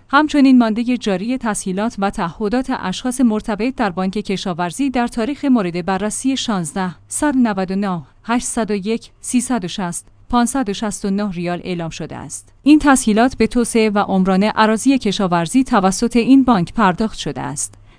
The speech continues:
خالص تسهیلات پرداختی به اشخاص مرتبط در بانک گردشگری در پایان آذر ماه امسال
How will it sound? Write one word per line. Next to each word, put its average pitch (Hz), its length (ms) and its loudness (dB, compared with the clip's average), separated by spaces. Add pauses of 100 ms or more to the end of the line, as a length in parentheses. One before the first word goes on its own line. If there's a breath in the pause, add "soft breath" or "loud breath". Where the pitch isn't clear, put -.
خالص 277 360 4
تسهیلات 226 560 0
پرداختی 226 560 0
به 208 180 -2
اشخاص 254 380 -2
مرتبط 226 580 2
در 196 160 0
بانک 180 280 -2
گردشگری 185 720 0
در 214 160 0
پایان 202 380 0
آذر 185 360 0
ماه 190 220 0
امسال 196 520 -2